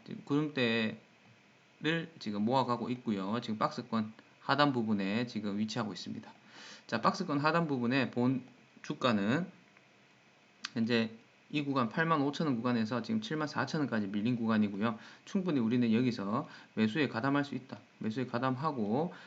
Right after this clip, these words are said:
어, 구름대 상단을 돌파한 뒤 박스권 상단 터치를 목표로 우리는, 어, 매수에 가담할 수 있다. 이렇게 판단하시면 되고요. 지금 현재 손절 가격이 짧아요. 칠만 이천 원, 칠만 이천 원대까지는 우리가 이 구간에서 모아간다고 생각하시고,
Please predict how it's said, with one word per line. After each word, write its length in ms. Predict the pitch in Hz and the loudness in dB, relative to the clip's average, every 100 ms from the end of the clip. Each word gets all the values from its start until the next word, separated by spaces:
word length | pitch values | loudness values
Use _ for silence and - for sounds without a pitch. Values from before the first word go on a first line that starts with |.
| - - | -20 -16
어, 300 | - 104 101 | -6 -2 -2
구름대 460 | 110 147 147 127 113 | 0 0 2 2 0
상단을 540 | - 147 151 127 110 | 0 0 2 2 2
돌파한 480 | 107 127 143 131 120 | 2 2 2 4 4
뒤 320 | 127 117 117 | 2 2 0
박스권 340 | - - 135 123 | -2 -6 -4 -4
상단 560 | 135 135 123 110 135 | -2 0 0 0 0
터치를 920 | - 151 - 113 107 - - 160 185 - | -2 -6 -6 -6 -8 -14 -2 2 2 2
목표로 560 | 117 - 135 104 113 | -4 0 0 2 2
우리는, 440 | 139 113 110 135 190 - - - - | 0 2 4 4 0 -6 -20 -20 -16
어, 380 | - 98 98 98 - - _ _ _ _ _ _ _ | -12 -8 -8 -8 -12 -20 _ _ _ _ _ _ _
매수에 340 | 113 107 147 107 | 0 2 4 2
가담할 340 | 113 127 131 | 2 2 2
수 100 | 131 | 0
있다. 180 | 123 - | -6 -6
이렇게 220 | 135 127 | -8 -8
판단하시면 540 | - 131 131 123 123 107 | -4 -2 0 0 0 0
되고요. 540 | 123 113 98 110 113 | 0 0 0 0 -2
지금 280 | - 139 147 | -2 0 0
현재 480 | 156 151 156 151 - - - - | 0 0 2 0 -2 -16 -20 -20
손절 380 | - 190 190 208 | -6 0 4 4
가격이 340 | 135 131 120 113 | 4 2 2 0
짧아요. 420 | 143 160 120 95 | -2 0 -2 -4
칠만 420 | - 202 196 190 | 2 6 6 6
이천 260 | 147 - 151 | 2 0 -2
원, 100 | 110 - | -4 -6
칠만 460 | - 196 202 185 | 0 4 6 4
이천 220 | 156 - | 2 0
원대까지는 580 | 170 123 110 101 107 127 | 0 0 -2 0 2 2
우리가 240 | 107 120 120 | 2 2 0
이 140 | 160 | -2
구간에서 300 | 160 160 123 | -2 -2 2
모아간다고 540 | 107 139 131 110 107 | 4 4 6 4 2
생각하시고, 840 | 107 123 113 143 135 131 92 107 | 2 0 0 -4 -4 -4 -4 -4